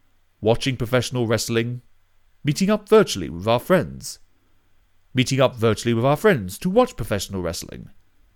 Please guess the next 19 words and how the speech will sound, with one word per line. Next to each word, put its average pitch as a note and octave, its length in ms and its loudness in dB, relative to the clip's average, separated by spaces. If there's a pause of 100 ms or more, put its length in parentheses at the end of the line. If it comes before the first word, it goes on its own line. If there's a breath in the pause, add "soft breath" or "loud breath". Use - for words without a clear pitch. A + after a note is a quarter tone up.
(360)
Watching C3 280 2
professional B2+ 480 0
wrestling C3 460 0
and A2+ 80 -6
then D3 120 2
meeting G3 240 0
up G#3 120 2
with F3 80 -4
our A3 100 4
friends A#3+ 260 0
virtually A#3+ 580 4
to E3+ 100 -8
record B2+ 260 2
a B2 80 -2
podcast A#2 460 2
about D#2 260 -6
it, - 240 -14 (340)
et F#3+ 120 -2
cetera. - 400 -2